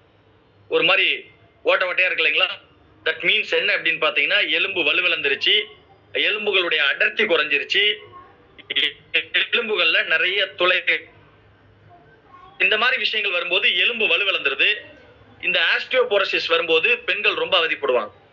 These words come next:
இன்னைக்கு நிறைய பேத்துக்கு இந்த எலும்புருக்கி நோயின்னு சொல்லக்கூடிய ஆஸ்டியோபோரோசிஸ் வருவதற்கு வாய்ப்பு அதிகம் இருக்கு. காரணம் என்ன அப்படின்னு பாத்தீங்கன்னா, கால்சியம் பற்றாக்குறை.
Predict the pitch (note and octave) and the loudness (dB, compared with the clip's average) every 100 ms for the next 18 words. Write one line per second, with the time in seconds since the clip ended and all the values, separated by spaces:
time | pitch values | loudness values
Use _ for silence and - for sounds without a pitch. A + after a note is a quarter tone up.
0 | - _ _ _ D#3+ F3 E3+ E3 A#3 A#3+ | -20 _ _ _ -4 -2 0 0 -2 0
1 | G3+ F#3+ F#3+ A#3 B3 G#3+ F3+ F3+ A#3 - | -2 0 -2 0 0 0 0 2 0 0
2 | F3 A3 G#3+ G#3+ A3 F3 F#3+ F#3+ E3+ E3 | -2 -2 -2 -2 0 0 0 0 2 2
3 | D#3+ D3+ G#3+ G3 E3+ - G#3 G3 F3 E3+ | 0 0 2 2 0 0 0 0 0 -4
4 | E3 E3+ E3+ D#3 D#3 D#3 D#3 D3+ D3 G#3 | -2 -2 0 0 0 2 2 0 0 0
5 | A3+ - - - - - D#3 F#3 D#3 D3 | -2 -2 -10 -20 -20 0 0 2 0 2
6 | F#3 F3 D3+ G3+ G#3+ F3 E3+ G3 E3+ D#3+ | 0 0 -2 0 0 2 2 2 -2 0
7 | F3 D#3 D3+ D3 C#3+ D3 G#3+ - E3+ F3+ | 0 0 2 2 2 0 0 0 0 0
8 | E3+ - C#3 - D3 - A#2+ A2+ | -2 0 0 2 0 2 0 0